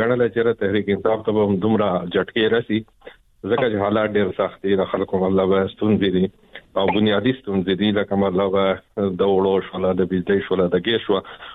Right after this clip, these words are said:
نو دا مونږ ټولو ګڼله چې یاره مطلب دومره غټې جټکې به دوی ته رسي. خو،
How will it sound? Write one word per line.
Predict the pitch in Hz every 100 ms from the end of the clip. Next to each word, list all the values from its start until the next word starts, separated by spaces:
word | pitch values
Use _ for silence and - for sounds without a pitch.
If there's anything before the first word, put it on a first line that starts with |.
| -
نو | 113
دا | 139 151
مونږ | 151 151 143 123 120
ټولو | 143 156 120
ګڼله | 113 117 123 107
چې |
یاره | 117 113
مطلب | 107 95 113 104 101
دومره | 107 98
غټې | 101 110 95
جټکې | 98 - 95
به | 98
دوی | 98
ته | 98 98
رسي. | 113 143 135 - - - _
خو، | - 120 135